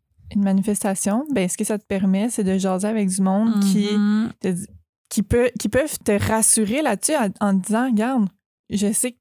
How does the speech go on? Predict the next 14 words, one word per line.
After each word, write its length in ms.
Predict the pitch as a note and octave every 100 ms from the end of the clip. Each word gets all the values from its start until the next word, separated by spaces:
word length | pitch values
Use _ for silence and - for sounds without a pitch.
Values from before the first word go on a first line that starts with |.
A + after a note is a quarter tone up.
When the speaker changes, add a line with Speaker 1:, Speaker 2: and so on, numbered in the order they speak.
| -
Speaker 1:
tu 140 | -
te 80 | -
sens, 340 | - G#3+ A3 -
<laughs> 260 | C4+ G#3+ -
que 60 |
tu 100 | G#3+
sens 260 | - A3+ A#3
que 140 | G#3+ F#3+ -
t'as 180 | G#3 F#3
à 60 | F3+
performer 840 | - A#3 - - F#3+ G3+ G#3+ A#3+
dans 200 | G#3 G3
cette 160 | G3 F#3+
sphère-là, 680 | - G3+ G3 F#3+ G3+ G#3